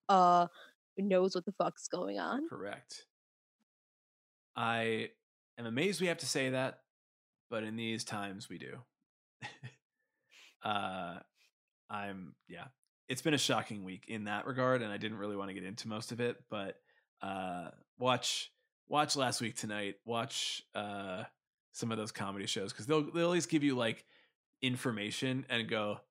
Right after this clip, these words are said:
Speaker 2: "I am outraged," and also, like, "This is what we should do," which is how you are supposed to give that, uh, that kind of thing.
Speaker 1: That
Speaker 2: Not
Speaker 1: kind
Speaker 2: just
Speaker 1: of
Speaker 2: make
Speaker 1: thing.
Speaker 2: fun of people, not just, like, give false information, like, give, like, what we can actively do.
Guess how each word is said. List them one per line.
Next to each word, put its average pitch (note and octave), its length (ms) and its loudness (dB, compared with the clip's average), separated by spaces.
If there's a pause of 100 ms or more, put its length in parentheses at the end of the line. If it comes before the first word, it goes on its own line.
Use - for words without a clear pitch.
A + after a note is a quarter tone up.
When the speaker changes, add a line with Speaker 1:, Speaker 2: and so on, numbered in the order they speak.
(100)
Speaker 2:
"I G#2+ 140 0
am A2+ 200 -2
outraged," A#2+ 720 0
and A#2 180 -2
also, G#2+ 400 -2
like, G2+ 380 -4 (160)
"This A2 280 -2
is G#2+ 140 -4
what A2 160 -4
we G2+ 120 -4
should - 240 -8
do," C#2+ 340 -10 (920)
which - 200 -4
is A2+ 80 -2
how A#2 220 4
you G2+ 340 0 (120)
are A#2 80 -6
supposed - 320 -8
to F#2 60 -10
give E2+ 300 -10
that, D2+ 260 -8 (120)
uh, G1+ 340 -6 (1200)
that G#2+ 200 -6
kind F#2+ 180 -8
of - 60 -14
thing. - 240 -14 (840)
Speaker 1:
That G#3+ 100 -6
Speaker 2:
Not B2+ 80 6
Speaker 1:
kind B2 80 4
Speaker 2:
just C3 140 0
Speaker 1:
of - 20 2
Speaker 2:
make B2+ 140 4
Speaker 1:
thing. - 40 -8
Speaker 2:
fun B2 140 2
of A2+ 100 -2
people, A2 520 0
not A2 240 0
just, A2+ 280 -4
like, G#2 240 -6
give G#2 240 -4
false - 320 -4
information, F#2 540 -8
like, F2 240 -10
give, G#2+ 380 -6
like, G2+ 180 -8
what G#2 160 -4
we G#2+ 240 -6
can - 160 -8
actively - 560 -8
do. - 280 -10